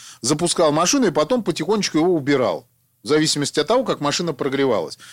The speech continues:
И все прекрасно знают, что если оставить на подсосе, она будет орать конкретно. То есть мотор будет на больших оборотах работать.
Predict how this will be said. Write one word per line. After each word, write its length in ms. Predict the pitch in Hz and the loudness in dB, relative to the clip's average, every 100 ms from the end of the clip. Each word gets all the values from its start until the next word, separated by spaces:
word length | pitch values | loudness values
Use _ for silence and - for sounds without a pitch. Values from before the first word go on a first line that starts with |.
| - | -6
И 80 | 127 | -2
все 180 | - 247 | 0 0
прекрасно 460 | 208 170 185 185 | 0 2 2 0
знают, 200 | 175 165 | -2 -2
что 120 | - | 0
если 160 | 143 165 | 0 0
оставить 340 | 160 185 165 | 0 2 0
на 80 | 143 | 0
подсосе, 560 | 143 160 - 262 156 107 _ - | 0 0 0 0 0 -4 _ -6
она 240 | 127 160 | 0 0
будет 240 | 165 165 139 | 2 0 2
орать 500 | 151 190 262 277 - _ _ _ _ _ | 2 2 0 -2 -8 _ _ _ _ _
конкретно. 680 | 139 139 147 131 - - - | -2 0 2 0 -2 -10 -6
То 60 | 127 | -2
есть 120 | 120 | 0
мотор 300 | 135 143 233 | 0 2 2
будет 220 | 160 147 | 2 -2
на 80 | 139 | 0
больших 280 | 147 147 156 | 0 0 0
оборотах 440 | 151 156 139 - | 0 2 0 0
работать. 420 | 107 107 92 - | -2 0 -2 -4